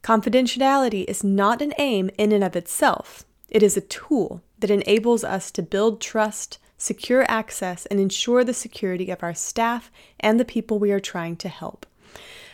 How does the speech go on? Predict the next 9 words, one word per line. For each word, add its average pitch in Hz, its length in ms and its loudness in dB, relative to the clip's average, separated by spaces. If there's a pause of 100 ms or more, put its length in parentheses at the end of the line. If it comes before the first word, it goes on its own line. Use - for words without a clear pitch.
allowing 220 520 6
for 262 120 0
exceptions 208 600 -2
only 208 300 0
in 185 120 0
certain 220 560 -2
very 202 540 2
limited 180 480 -4
circumstances. 160 1040 -12